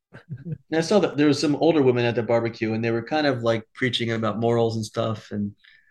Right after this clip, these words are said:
you know, that was kinda interesting. And that's where you see, though, uh, also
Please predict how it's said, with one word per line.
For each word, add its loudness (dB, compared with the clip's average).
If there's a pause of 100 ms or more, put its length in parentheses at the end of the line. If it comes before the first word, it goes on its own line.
(840)
you -4
know, -6
that -2
was -2
kinda -6
interesting. -6 (240)
And 2
that's 4
where 6
you 4
see, 2
though, 4
uh, -4
also 0